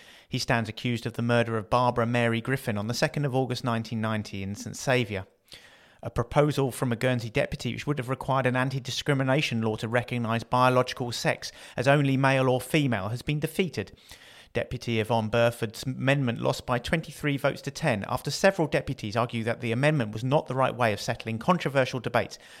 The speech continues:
about definitions of biological sex and gender. Fake fo-, Facebook romances, email hacking and dodgy investments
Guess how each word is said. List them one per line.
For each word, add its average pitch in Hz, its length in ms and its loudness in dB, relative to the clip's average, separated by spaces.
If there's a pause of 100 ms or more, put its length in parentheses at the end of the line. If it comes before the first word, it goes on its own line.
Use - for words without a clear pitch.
about 143 300 2
definitions 127 560 -2
of 107 80 -8
biological 101 560 -2
sex - 380 -10
and 101 100 -8
gender. 107 400 -2 (800)
Fake - 360 -2
fo-, 117 280 0
Facebook 127 840 0
romances, 131 840 2
email 139 440 2
hacking 131 480 -4
and 117 180 -4
dodgy 143 300 0
investments 120 640 -4